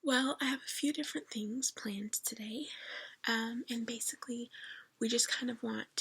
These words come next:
to look at your scalp and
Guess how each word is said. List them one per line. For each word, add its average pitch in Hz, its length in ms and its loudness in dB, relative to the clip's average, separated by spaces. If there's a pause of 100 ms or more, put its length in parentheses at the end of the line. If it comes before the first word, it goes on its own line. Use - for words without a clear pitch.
to 226 320 -2 (840)
look 254 280 -2 (120)
at 285 160 0
your 294 100 0
scalp - 520 0 (680)
and 240 500 -2